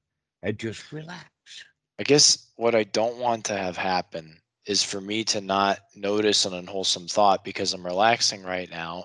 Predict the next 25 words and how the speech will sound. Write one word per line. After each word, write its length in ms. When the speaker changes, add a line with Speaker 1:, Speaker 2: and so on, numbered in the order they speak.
Speaker 2:
and 260
then 400
I 160
end 160
up 120
having 260
adrenaline 720
go 200
through, 420
and 100
it 60
was 180
undetected, 680
and 160
then 120
now 240
I'm 140
dealing 420
with 160
a 40
downward 460
spiral 520
that 140
I 100
didn't 380